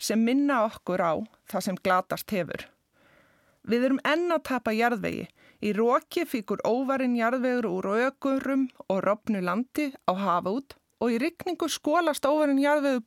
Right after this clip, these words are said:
burt út í næstu á ef hann er ekki verndaður af gróðri eða gróðurleifum. Myndun jarðvegs, hvað þá myndun frjósamrar, næringarríkra moldar,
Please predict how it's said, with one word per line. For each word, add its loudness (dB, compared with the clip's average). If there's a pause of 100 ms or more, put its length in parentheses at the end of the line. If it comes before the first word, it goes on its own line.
burt -4
út -4
í 0
næstu 0
á 4 (540)
ef 2
hann 4
er 4
ekki 0
verndaður 4
af 2
gróðri 2 (180)
eða 2
gróðurleifum. 2 (1700)
Myndun 2
jarðvegs, -2 (220)
hvað 2
þá 0
myndun 0
frjósamrar, 2
næringarríkra 2
moldar, 2